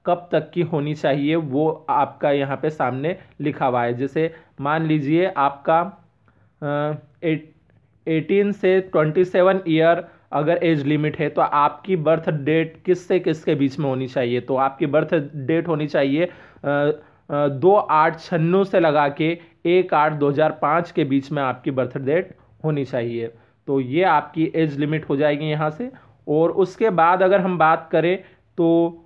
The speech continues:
अ, एज रिलैक्सेशन की अगर हम बात करें तो यहाँ पे एज रिलैक्सेशन सभी का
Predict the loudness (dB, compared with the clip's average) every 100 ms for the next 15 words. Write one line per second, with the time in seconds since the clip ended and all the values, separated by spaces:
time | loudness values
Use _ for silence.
0 | _ -8 -2 -2 -2 -8 _ _ 0 0
1 | 0 0 2 2 2 0 -4 -2 -2 0
2 | 2 4 2 2 2 2 0 0 0 -2
3 | -8 _ -6 -4 -2 -2 -2 -2 0 0
4 | 2 2 0 0 -2 -2 0 0 -2 -4
5 | -2 0 2 0